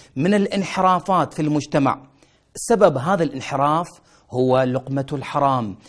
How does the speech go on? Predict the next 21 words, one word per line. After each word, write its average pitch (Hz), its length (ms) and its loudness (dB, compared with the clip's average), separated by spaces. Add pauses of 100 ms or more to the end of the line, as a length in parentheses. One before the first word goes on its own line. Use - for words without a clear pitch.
(220)
قد 160 120 2
يكون 175 260 0
الأب 175 380 -2
جيد 143 480 2 (240)
وتكون 165 380 -4
الأم 156 340 0
صالحة 139 720 -4
والأب 135 320 -2
صالح، 185 560 -6 (340)
ولكن 147 340 0
البنت 139 480 0
تكون 135 440 -2
بنت 139 300 -4 (120)
غير 147 220 0
صالحة، 160 460 -6
نعوذ 113 300 -6
بالله. 98 360 -4 (360)
لماذا؟ 143 460 2
لا 165 180 2
تلتزم 170 580 -2
بحجابها، 110 920 -2